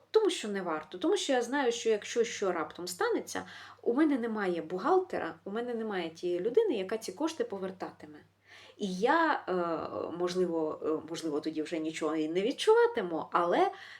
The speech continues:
все одно мені буде некомфортно, що я от, е, взяла кошти наперед, а їх не відпрацювала, бо чи зі мною щось сталося.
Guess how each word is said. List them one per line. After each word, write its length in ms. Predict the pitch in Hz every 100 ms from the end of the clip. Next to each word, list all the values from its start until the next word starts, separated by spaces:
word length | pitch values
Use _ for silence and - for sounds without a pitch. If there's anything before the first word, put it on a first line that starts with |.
| - -
все 220 | - 190
одно 460 | 190 233 330 277 -
мені 320 | 185 202 254
буде 300 | 196 208 196
некомфортно, 760 | 185 185 175 - 294 302 202
що 220 | 185 - 165
я 220 | 185 214
от, 240 | 185 180
е, 40 | 151 147 147
взяла 480 | 151 180 170 156 147 -
кошти 300 | - - -
наперед, 420 | 156 190 415 466 208
а 60 |
їх 320 | 185 233 -
не 160 | 170 180
відпрацювала, 680 | 185 - 170 - 170 302 247
бо 160 | 180 165
чи 180 | -
зі 100 | 151
мною 200 | 160 175
щось 220 | 175 160 -
сталося. 520 | - 135 - -